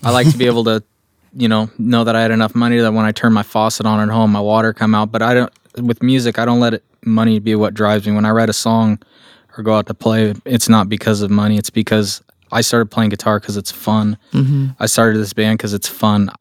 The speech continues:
Speaker 1: I don't wanna treat my band members or my band like a business transaction. I wanna have a relationship with them outside. When the gear's packed up in the trailer, I want 'em to know that we all care about one another. And I think that's really important too. If you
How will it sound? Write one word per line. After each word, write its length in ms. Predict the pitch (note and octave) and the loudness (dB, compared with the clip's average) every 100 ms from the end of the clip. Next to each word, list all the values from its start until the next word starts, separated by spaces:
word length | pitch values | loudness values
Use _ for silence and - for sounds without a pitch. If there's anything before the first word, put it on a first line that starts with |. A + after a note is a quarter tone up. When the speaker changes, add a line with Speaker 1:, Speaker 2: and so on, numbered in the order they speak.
| _ - | _ -6
Speaker 1:
I 80 | B2 | -2
don't 140 | A#2+ | 0
wanna 160 | A#2+ A2 | 0 -2
treat 260 | - B2 | -2 0
my 100 | A2 | 0
band 320 | G#2 A2+ A2+ | 0 0 2
members 380 | A2+ A2 A2 G#2+ | 2 2 0 0
or 80 | A2 | 0
my 160 | G#2+ G2 | 0 0
band 300 | G#2+ G#2+ A2 | 0 2 2
like 140 | G#2 | 0
a 60 | G2 | -2
business 400 | A2+ G#2+ A2 - | -2 0 0 -2
transaction. 680 | - G#2+ G2+ G#2 G2+ - | -2 -2 0 0 -2 -2
I 60 | G#2+ | 0
wanna 200 | A2 G#2 | 2 2
have 160 | G#2 G2+ | 0 -2
a 60 | |
relationship 680 | G2+ G2+ G#2 G2+ G#2+ - G#2 | -2 0 0 0 -2 -2 -2
with 100 | G#2+ | -2
them 120 | G#2 | 0
outside. 600 | G2 F#2+ - G#2 G#2 G2+ G2+ | 0 -2 -2 0 0 -4 -10
When 120 | - A2+ | -4 -2
the 60 | |
gear's 240 | G#2 A2+ G#2 | 2 0 0
packed 280 | - G#2 A2+ | -2 -2 -2
up 120 | G#2+ | -2
in 80 | G#2+ | -2
the 60 | |
trailer, 540 | G2 - A2 G#2+ G2 G2 - | -2 -2 0 0 -2 -8 -14
I 120 | - | -6
want 160 | G#2+ A2 | -2 2
'em 120 | G#2 | 2
to 60 | G#2 | 2
know 160 | G#2+ | 0
that 80 | G#2 | 0
we 100 | G2+ | 0
all 80 | G2+ | -2
care 220 | - G#2+ | 0 0
about 260 | G#2 G2+ G2+ | 0 0 0
one 140 | G#2 | 0
another. 400 | G2+ G2+ G#2 G#2+ - _ _ _ _ _ | 2 2 2 0 -4 _ _ _ _ _
And 100 | A2 | -2
I 60 | A2 | -2
think 260 | - A#2 | 0 0
that's 240 | A2+ A2 - | 0 -2 -2
really 260 | A#2 A2 | 0 0
important 440 | G#2 G2+ A#2 G#2+ G#2 | 0 -2 0 0 -2
too. 240 | - A2 G#2 | -2 0 2
If 220 | G#2 - | 0 -2
you 280 | B2+ B2+ | 0 0